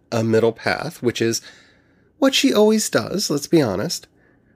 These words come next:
her middle path this time divided her into two separate people, one that is committed to her demonic family, and one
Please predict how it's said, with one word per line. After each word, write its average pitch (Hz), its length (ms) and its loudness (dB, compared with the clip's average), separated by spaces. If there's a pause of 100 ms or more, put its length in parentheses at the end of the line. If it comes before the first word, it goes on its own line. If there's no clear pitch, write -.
(100)
her 180 100 6
middle 220 180 6
path 214 280 -4
this 208 180 2
time 117 280 -2
divided 156 460 -2
her 117 240 0
into 123 220 -4
two 202 320 -4
separate - 380 -4
people, - 500 -8 (340)
one 175 400 2 (240)
that 139 140 0
is 123 100 -4
committed 147 580 0 (380)
to 143 140 0
her 151 160 -2
demonic 117 560 -4
family, - 540 -8 (640)
and 135 200 0
one 135 360 0